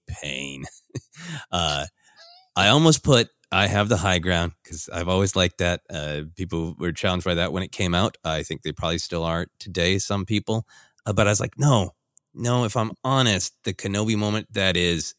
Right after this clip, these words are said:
most powerful is he's defeated Anakin. He did not wanna do that. It is horrific. And he normally contains his emotions and the battle's done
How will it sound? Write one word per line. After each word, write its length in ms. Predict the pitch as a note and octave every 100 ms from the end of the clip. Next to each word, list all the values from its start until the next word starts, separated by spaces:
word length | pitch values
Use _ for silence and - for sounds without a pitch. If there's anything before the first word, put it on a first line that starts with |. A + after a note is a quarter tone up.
| _
most 440 | F2 F#2+ G#2+ - -
powerful 600 | - A#2 A2+ - F#2 F2+
is 380 | F2 F#2 E2+ - _ _ _ _ _
he's 220 | - G#2 F#2+
defeated 500 | G2 - D3+ D#3 A#2
Anakin. 600 | G2+ G2+ F#2+ G2 F#2+ F#2+ _ _ _ _ _
He 180 | - - _ _ -
did 200 | G3+ E3+
not 240 | C#3+ C3
wanna 220 | C3 A#2+ G#2+
do 240 | B2 A2
that. 320 | F#2+ F#2 F#2+ _ _
It 160 | A2 F#2+
is 300 | F2+ - - _
horrific. 920 | - - A#2+ C3+ F3+ F#3 C#3+ B2+ - - _ _ _ _ -
And 220 | A2 G#2+
he 120 | A#2
normally 560 | A2 C3 E3 E3+ D#3 D#3
contains 500 | - C#3+ D#3 D#3 D3
his 120 | C3+
emotions 580 | C#3+ C#3+ D3 C3+ A2+ A2
and 200 | - A2
the 60 | G2
battle's 480 | F#2 B2 B2+ A#2 G2+
done 420 | B2 A#2+ A2